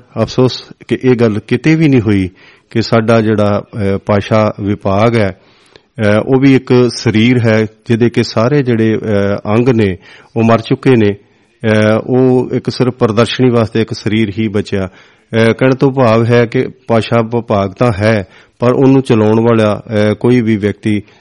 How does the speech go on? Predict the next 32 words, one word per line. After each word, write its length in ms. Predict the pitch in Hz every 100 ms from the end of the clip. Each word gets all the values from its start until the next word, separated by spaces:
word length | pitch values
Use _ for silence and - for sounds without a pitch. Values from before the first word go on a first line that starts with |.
| _
ਨਹੀਂ 240 | 110 107 101
ਹੈ, 60 |
ਡਾਇਰੈਕਟਰਸ 680 | 101 107 107 110 - 123 -
ਨਹੀਂ 260 | 113 113 107
ਹੈ, 140 | 104
ਅ, 840 | 101 - - _ - 110 110 110 110 -
ਖੋਜ 520 | 110 113 123 131 123 127 120
ਕਰਤਾ 380 | 120 104 123 117
ਜਿਹੜੇ 300 | 110 107 104
ਖੋਜ 340 | - 110 113
ਅਧਿਕਾਰੀ 400 | 117 113 113 107
ਨੇ, 220 | 104 98
ਅ, 580 | 95 - _ _ 107 104
ਭਾਸ਼ਾ 320 | 101 113 110 113
ਉੱਪਰ 260 | 104 120
ਜਿਨ੍ਹਾਂ 240 | 107 110 113
ਨੇ 100 | 110
ਖੋਜ 300 | - 107 107
ਕਰਨੀ 380 | 113 101 107 107
ਆ, 100 | 104
ਜਿਨ੍ਹਾਂ 260 | 107 110
ਨੇ 120 | 107
ਅੱਗੇ, 280 | 104 101 104
ਅ, 800 | - - _ - 107 104 104 107
ਲੋਕਾਂ 500 | 104 95 110 - 131
ਨੂੰ, 260 | 123 123 - 113
ਅ, 40 |
ਜਾਂ 240 | 95 107 107
ਸਾਡੇ 320 | 110 101 107
ਜਿਹੜੇ 220 | 107 107
ਭਾਸ਼ਾ, 540 | - 110 101 104 107 98
ਅ, 440 | 101 101 101